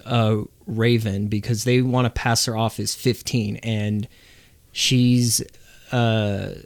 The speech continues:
she's actually sixteen. And it's crazy because she seriously looks like she's twenty-four years old.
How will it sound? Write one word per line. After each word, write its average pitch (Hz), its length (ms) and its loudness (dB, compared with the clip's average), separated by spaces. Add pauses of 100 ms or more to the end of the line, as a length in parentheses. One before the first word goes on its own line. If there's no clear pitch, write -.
(360)
she's 131 440 0
actually 123 480 2
sixteen. 107 880 -2 (240)
And 135 120 2
it's 131 140 0
crazy 135 400 2
because 113 320 0
she 127 180 0
seriously 139 440 2
looks 117 260 0
like 107 160 -2
she's - 200 -4
twenty-four 110 520 -2
years 107 240 -4
old. 110 280 -6